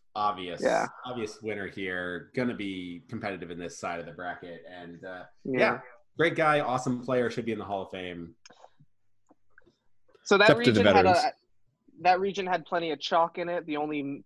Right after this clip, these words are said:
Speaker 2: upset, quote unquote upset, was, uh, Aubrey Huff, uh, losing to Roberto Hernandez. But running down the list of the people who won, we have Carl Crawford will be facing Randy Wynn in the next round.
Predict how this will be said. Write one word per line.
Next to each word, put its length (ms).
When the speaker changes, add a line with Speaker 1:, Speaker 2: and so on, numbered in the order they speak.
Speaker 2:
upset, 540
quote 220
unquote 260
upset, 420
was, 440
uh, 240
Aubrey 320
Huff, 220
uh, 140
losing 480
to 220
Roberto 440
Hernandez. 680
But 200
running 220
down 120
the 100
list 260
of 100
the 60
people 300
who 120
won, 380
we 100
have 280
Carl 320
Crawford 400
will 80
be 140
facing 360
Randy 320
Wynn 440
in 80
the 100
next 300
round. 360